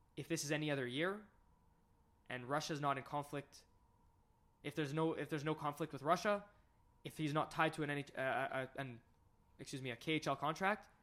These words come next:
I think most people would consent, give you a consensus of Matvei Michkov here.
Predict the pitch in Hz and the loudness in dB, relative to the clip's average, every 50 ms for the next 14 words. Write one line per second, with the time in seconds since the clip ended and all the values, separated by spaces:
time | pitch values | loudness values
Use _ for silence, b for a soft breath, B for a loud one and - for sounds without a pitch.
0 | _ - _ _ _ - - _ - - - - _ - - - 143 - 214 220 | _ -20 _ _ _ -20 -20 _ -20 -20 -20 -20 _ -6 -2 0 0 2 2 2
1 | 196 175 175 160 170 - 170 156 160 156 143 143 131 - - - - 151 139 - | 4 4 2 2 2 0 0 2 2 2 2 0 -2 -4 -8 -8 -8 -6 -4 -2
2 | 151 147 - - 143 151 143 156 147 131 - 143 - - 135 127 - 139 - - | -2 -2 -4 -4 -6 -4 -2 0 0 -2 -2 -4 -6 -6 -6 -6 -6 -10 -10 -10
3 | - - 135 127 135 131 123 117 131 135 131 147 - - - - - - - - | -10 -8 -8 -4 -2 -2 -2 -2 -2 -4 -2 -4 -4 -4 -4 -4 -4 -6 -6 -10
4 | - | -12